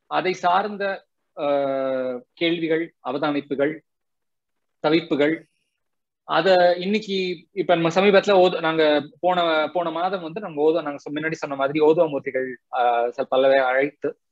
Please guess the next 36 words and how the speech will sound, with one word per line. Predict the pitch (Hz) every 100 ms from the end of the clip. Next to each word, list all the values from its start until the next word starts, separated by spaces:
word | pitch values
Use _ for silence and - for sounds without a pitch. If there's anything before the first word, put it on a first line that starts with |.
| _ _ _ _ _
இன்னைக்கு | 175 196 185 180 175
ஓதுவார் | 175 214 220 185
மரபு | 165 220 214
வந்து | 196 185
நம்ம | 202 170
அதோட | 160 151 151 156 151
தொன்மம் | 175 196 196
என்ன, | 151 143 143 -
அதோட | 135 160 147
நீட்சி | 214 208 -
என்ன, | 151 123 131
அது | 143 156
வந்து | 165 170
எங்கேருந்து | 165 202 202 160
வருது, | 139 143 131 - _ -
இன்னைக்கு | 196 240 208
நம்ம | 185 180
வந்து | 190
ஓதுவார் | 190 190 190
அவர்களோட | 180 170 160 151 156 147
வாழ்-, | 151 170 165
வாழ்வாதாரத்துல | 151 165 175 160 147 143
என்னெல்லாம் | 156 156
பிரச்சனைகள் | 139 135 - 147 127
இருக்கு, | 120 - _
அதை | 143 170
சார்ந்து | 180 180 208 208
நாங்க | 165 147
நிறைய, | 139 139 147 135 _ _ _ _
ஆஹ், | 139 131
உரையாடல்கள் | 131 139 151 147 131 127
பண்ணோம். | 135 135 139 131
நல்ல | 131 147 139
பல்வேறு | 139 151
விதமான, | 147 143 151 160 143 135 _ _ - - -
ஆஹ், | 123 120 117 117 113 110